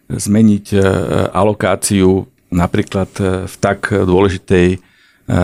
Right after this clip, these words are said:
štyri dvojke, je to podopatrenie, ktoré sa týka podpory, podpory potravinárov, kde sme mali alokáciu sto sedemdesiat miliónov. E, tu sme zvýšili o sedemdesiat miliónov na dvestoštyridsať miliónov,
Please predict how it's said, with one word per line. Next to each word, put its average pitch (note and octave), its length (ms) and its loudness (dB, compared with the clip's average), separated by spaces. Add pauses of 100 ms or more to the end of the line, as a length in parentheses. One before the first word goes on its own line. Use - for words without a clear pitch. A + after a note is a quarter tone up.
(100)
štyri F#2+ 240 0
dvojke, G2 400 0
je - 80 -2
to F2 80 -2
podopatrenie, F#2+ 640 2
ktoré G2+ 240 0
sa F#2+ 160 0
týka F2+ 400 0
podpory, G2 880 -2
podpory - 400 -2
potravinárov, G#2 720 2
kde F#2+ 160 -4
sme G2+ 160 2
mali G2 160 4
alokáciu F#2+ 560 -2
sto - 160 -8
sedemdesiat G2 480 -4
miliónov. G#2 560 2
E, - 960 -6
tu G2+ 80 -2
sme G2+ 160 2
zvýšili G2 560 2
o F#2+ 80 0
sedemdesiat G2+ 480 2
miliónov G2 400 2
na E2+ 80 0
dvestoštyridsať G2+ 720 0
miliónov, G#2 560 2